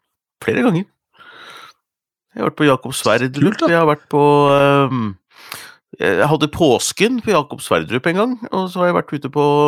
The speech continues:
Speaker 1: den derre, det dypeste stedet du kommer i verden, eh, to tusen meter, tror jeg,
Speaker 2: Ja.
Speaker 1: det, eller et eller annet sånt. Hvor det var en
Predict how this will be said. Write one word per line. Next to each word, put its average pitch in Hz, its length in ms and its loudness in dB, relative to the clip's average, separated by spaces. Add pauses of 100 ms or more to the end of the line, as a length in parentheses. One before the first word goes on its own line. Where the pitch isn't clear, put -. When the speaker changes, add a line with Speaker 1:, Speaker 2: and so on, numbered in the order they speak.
(500)
Speaker 1:
den 151 120 0
derre, 135 240 4 (1600)
det 139 240 -14
dypeste 131 520 -4
stedet 110 280 2
du 127 80 -4
kommer 107 400 -2 (260)
i 127 140 -2
verden, 120 340 0 (220)
eh, 131 320 0 (800)
to 113 160 -4
tusen 113 340 -2
meter, 98 260 0
tror 127 140 0
jeg, 135 100 2
Speaker 2:
Ja. 127 60 -6
Speaker 1:
det, 156 100 0 (140)
eller 156 140 0
et 147 60 -6
eller 156 80 -2
annet 147 120 -6
sånt. 180 120 -12 (440)
Hvor 147 100 2
det 143 60 2
var 143 120 4
en 135 60 -2